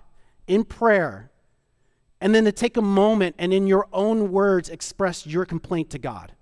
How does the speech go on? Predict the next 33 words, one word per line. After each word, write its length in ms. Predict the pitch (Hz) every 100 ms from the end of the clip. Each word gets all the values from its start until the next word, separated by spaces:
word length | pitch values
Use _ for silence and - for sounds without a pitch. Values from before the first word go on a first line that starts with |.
| - - _ _ _ _ _ _ _ - _ _ _
"How 600 | - 156 156 151 143 156 _ _ _
long, 400 | 143 151 147 131
God, 280 | 110 107 107 -
will 160 | 127
I 80 | 123
be 160 | 117 110
in 140 | 90
this? 320 | 95 - - - _ _ _ _ _ _ _ _ _ _ _ -
Why, 340 | 131 180 190
God, 500 | 185 - 147 127 104 -
is 140 | 139
this 160 | 143 -
happening?" 540 | - 139 123 - 110 _ _ _ _ _ _ _ _ _ _ -
Put 200 | 269 -
words 420 | 196 233 233 -
to 180 | - 117
it. 140 | 87 - - _ _ _ _ _ _ _ _ _ _ _ 151
Then 220 | 208 233
read 220 | 233 226
the 80 | 202
next 300 | 196 220 -
two 140 | 226
verses 520 | 165 160 131 123 98 -
and 180 | 175
take 220 | 170 196 -
time 220 | 196 190
to 80 | 185
pray 280 | - 214
your 240 | 202 185 180
own 300 | 196 214 202
words 320 | 196 196 180
of 160 | 175 170
requests 600 | 175 - 208 190 -